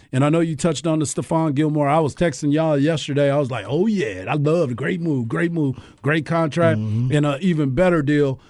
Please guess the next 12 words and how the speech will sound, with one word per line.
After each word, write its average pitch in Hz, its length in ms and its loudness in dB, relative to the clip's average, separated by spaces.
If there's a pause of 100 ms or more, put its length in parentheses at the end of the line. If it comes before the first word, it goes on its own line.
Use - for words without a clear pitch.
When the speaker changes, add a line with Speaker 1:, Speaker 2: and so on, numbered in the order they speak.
(100)
Speaker 1:
for - 220 -2
L 156 240 2
V 139 240 0
E." 143 260 2
I 143 120 0
thought, 147 320 -2
I 151 100 2
think 160 240 -2
they 160 140 2
stole 170 580 0
L 143 180 2
V 131 140 0